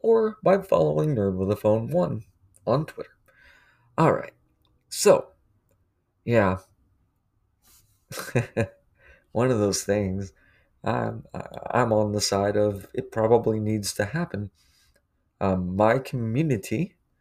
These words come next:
um, has not been hit as hard as some others, which is not to say that we haven't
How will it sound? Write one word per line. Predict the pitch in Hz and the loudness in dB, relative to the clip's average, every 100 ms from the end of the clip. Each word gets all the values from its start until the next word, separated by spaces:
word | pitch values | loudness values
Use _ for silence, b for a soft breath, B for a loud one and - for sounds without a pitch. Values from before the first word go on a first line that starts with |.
| _ _ _ _ _ - | _ _ _ _ _ -4
um, | 92 92 90 87 - | -2 0 -4 -6 -12
has | 95 104 117 101 | -10 -4 -2 -2
not | 110 135 175 - - | -6 -6 -6 -8 -2
been | 143 151 143 - | 0 0 -4 -2
hit | 104 - - _ | -4 -4 -16 _
as | 135 165 160 | -6 -4 -6
hard | - - 208 151 90 95 95 _ _ _ _ _ _ _ | -8 -8 -8 -6 -10 -12 -16 _ _ _ _ _ _ _
as | 101 95 - | -2 -2 -2
some | 98 87 | -4 -2
others, | 104 104 92 92 - _ _ _ _ _ _ _ | -2 -2 -4 -6 -12 _ _ _ _ _ _ _
which | - 98 | -8 -4
is | 90 | -4
not | 95 123 139 | -2 -4 -4
to | 175 | -6
say | 175 - 196 180 107 104 _ _ _ _ _ _ _ _ _ | -4 -4 -6 -6 -8 -12 _ _ _ _ _ _ _ _ _
that | 95 92 | -4 -2
we | 98 92 | -2 -2
haven't | 95 101 101 98 98 - | -2 -2 -2 -6 -8 -16